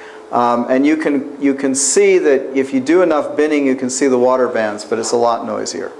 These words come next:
It's a lot noisier. Now, um, you know, this is, I regard this as state of the art, and I regard these as reasonable simulations. So it's a difficult observation,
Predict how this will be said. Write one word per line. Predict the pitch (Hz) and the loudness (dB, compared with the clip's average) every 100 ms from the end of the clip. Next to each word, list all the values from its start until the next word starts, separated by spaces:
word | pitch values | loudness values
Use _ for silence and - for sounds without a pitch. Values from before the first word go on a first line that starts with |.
| - - - | -20 -20 -16
It's | - - | -6 0
a | |
lot | 104 - | 0 -2
noisier. | 104 104 - - - - - - - - 123 | -4 -6 -6 -10 -12 -16 -16 -16 -16 -8 -2
Now, | 135 139 135 135 | 2 4 2 2
um, | 139 131 127 127 127 - - - - - - - | 2 4 2 0 -6 -12 -18 -20 -18 -14 -10 -2
you | 143 | 2
know, | 139 | 2
this | 123 185 - | 2 2 2
is, | 156 139 - | 2 2 2
I | 127 | 0
regard | 165 160 139 131 127 | 2 2 2 2 2
this | 127 127 | -2 -2
as | 120 | -6
state | - 127 120 | 0 0 2
of | |
the | 113 | 2
art, | 107 107 | 2 0
and | 110 | 0
I | |
regard | 110 110 117 113 113 | 0 0 0 0 0
these | 110 107 | -4 -4
as | 104 | -6
reasonable | 101 120 117 110 107 | -2 -2 0 0 0
simulations. | 107 117 107 101 101 - 113 - | 0 -4 -2 0 0 -4 -8 -2
So | 120 113 | 2 2
it's | 113 113 | 2 -2
a | 113 | 0
difficult | 160 185 180 147 131 | 0 2 2 2 2
observation, | 123 117 - 110 101 101 - | 0 0 -2 -4 -4 -6 -8